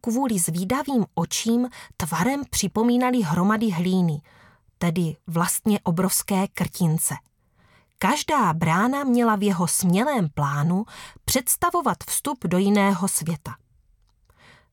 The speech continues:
Seděl právě ve svém domku a přemýšlel, jak to provede, když v tom ho z hlubokého soustředění vytrhly jakési divné zvuky,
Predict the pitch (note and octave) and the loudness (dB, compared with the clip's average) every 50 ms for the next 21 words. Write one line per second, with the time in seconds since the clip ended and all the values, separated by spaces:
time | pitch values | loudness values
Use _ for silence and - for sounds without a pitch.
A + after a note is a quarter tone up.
0 | _ - - - - G3 - C4+ C#4 C#4+ C4+ - - - E3 D#3 F3 G3 G#3 A3 | _ -8 -4 -2 -2 -2 0 0 -2 -2 -4 -4 -2 -2 -2 0 0 -2 -2 0
1 | A3+ A#3 F#3+ F#3 G#3 - - G3+ G3 E3+ D3 C#3 C#3 C#3+ D#3 E3 F#3+ G3 - - | -2 -2 0 -2 -4 -4 -4 -2 -2 -2 -2 -2 -2 -2 0 0 0 -2 -2 -4
2 | A3+ A#3 - - D#3+ - - - - D#3+ E3 E3+ F#3 F#3 - - G#3+ G#3 G3+ G#3+ | -6 -6 -4 -6 -8 -6 -4 -2 0 0 2 0 0 -2 -4 -2 -2 -2 0 -2
3 | A3+ - - - - F#3+ G3 F#3+ - - - - G#3+ - - D#3 D3 D#3 D3+ D3 | -2 -6 -10 -10 -4 -2 0 0 -2 -2 -4 -4 -4 -2 -2 -4 -2 -2 -2 -2
4 | D#3+ E3+ F3+ G#3 - _ _ _ _ _ _ _ _ _ _ _ _ - - E3+ | -2 -2 -4 -4 -8 _ _ _ _ _ _ _ _ _ _ _ _ -4 -2 0
5 | F3+ C4 - - - - - E4 F4 F4 E4+ - A3 F#3 D#3+ E3+ D3+ E3 F#3 G#3+ | 0 0 0 -2 -4 -4 -2 0 0 0 0 2 0 2 2 2 2 2 2 4
6 | B3 A#3 C#4+ - - D4+ D4 D4 A3+ F3+ D3+ - - - F#3 G#3 A3+ - - - | 4 2 0 0 0 0 2 2 2 0 0 -2 0 0 0 0 0 -2 -4 -2
7 | - B3+ A3+ A#3+ A#3+ A#3+ A#3+ A#3+ A#3+ A#3 - - - - - - F3 E3+ A3 - | -2 0 2 2 2 4 4 4 2 0 -2 -8 -16 -18 -8 -4 -2 0 0 0
8 | - D4+ D#4 C#4+ B3+ A#3 F#3 E3+ E3+ G3 - - B3+ B3+ C4+ C#4 - - - B3 | 0 -2 0 2 2 2 2 2 2 0 0 0 0 0 0 0 0 0 -2 0
9 | G#3 F#3 G3 G3 A3 G#3+ F3+ D#3 D3 D3 - D#3+ E3+ F3 - - - A3 A3 A3+ | 0 -2 0 2 2 2 2 2 2 0 0 0 0 0 -2 0 -2 -2 -2 -2